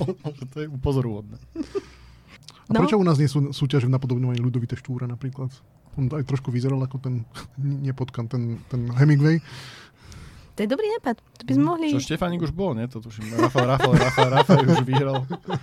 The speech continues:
Speaker 1: So Štefanikom zdieľal aj
Speaker 2: Že
Speaker 1: to, že
Speaker 2: aká
Speaker 1: mal záľubu v... Neviem čom.
Speaker 2: Aká krajina, taký cosplay, vieš.
Speaker 3: <laughs>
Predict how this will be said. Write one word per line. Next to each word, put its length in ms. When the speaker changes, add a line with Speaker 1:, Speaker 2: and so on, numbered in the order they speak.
Speaker 1:
So 200
Štefanikom 580
zdieľal 360
aj 60
Speaker 2:
Že 40
Speaker 1:
to, 80
že 40
Speaker 2:
aká 120
Speaker 1:
mal 140
záľubu 440
v... 120
Neviem 320
čom. 160
Speaker 2:
Aká 240
krajina, 320
taký 240
cosplay, 420
vieš. 220
Speaker 3:
<laughs> 80